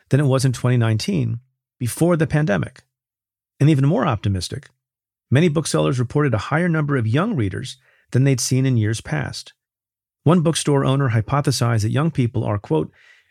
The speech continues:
"rediscovering the bookstore and the importance of community after being locked down," end quote.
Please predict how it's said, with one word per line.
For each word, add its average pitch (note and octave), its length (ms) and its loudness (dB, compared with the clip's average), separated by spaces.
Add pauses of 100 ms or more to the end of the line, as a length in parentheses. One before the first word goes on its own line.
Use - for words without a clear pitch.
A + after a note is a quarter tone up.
"rediscovering D#3 720 2
the C#3+ 60 2
bookstore C3+ 640 -4 (380)
and A#2+ 80 4
the A#2+ 100 4
importance D3 460 -2
of A2+ 120 -2
community A#2+ 580 -2 (400)
after A#2+ 240 2
being A#2 240 2
locked A2 300 -2
down," G#2+ 400 -4 (260)
end G2 160 0
quote. - 280 -10